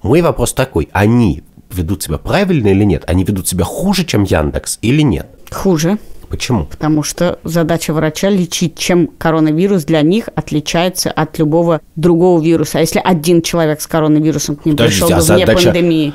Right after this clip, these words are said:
Speaker 1: а задача Яндекса разрабатывать поиск.
Speaker 2: Они
Speaker 1: Чем
Speaker 2: разрабатывают.
Speaker 1: поиск во время пандемии от них отличается
Speaker 2: Они
Speaker 1: поиск?
Speaker 2: разрабатывают его дома, а врач, который уходит на карантин, перестает работать врачом.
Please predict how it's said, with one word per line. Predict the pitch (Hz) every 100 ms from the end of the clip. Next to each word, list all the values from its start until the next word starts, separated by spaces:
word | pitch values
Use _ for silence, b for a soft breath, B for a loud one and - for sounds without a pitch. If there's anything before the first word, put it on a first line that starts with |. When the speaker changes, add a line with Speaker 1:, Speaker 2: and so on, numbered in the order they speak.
| -
Speaker 1:
а |
задача | 85 92 95 90
Яндекса | 110 190 - 120
разрабатывать | 101 92 85 113 151 151
поиск. | - 98 73 -
Speaker 2:
Они | 165 175
Speaker 1:
Чем | 185
Speaker 2:
разрабатывают. | 180 151 123 165 156
Speaker 1:
поиск | 170 151
во | 123
время | 131 127
пандемии | 120 120 113 165
от | 202
них | 135 196
отличается | - 127 131 123
Speaker 2:
Они | 165
Speaker 1:
поиск? | 180 190
Speaker 2:
разрабатывают | 185 190 196 190 190 196
его | 202
дома, | 214 208 147 139 -
а | - 147 147 -
врач, | 165 170 185 -
который | 165 160
уходит | 165 165 175 156
на | 156
карантин, | 160 151 - 240 -
перестает | 170 156 170 180 190
работать | 165 160 160 156
врачом. | 170 175 - 147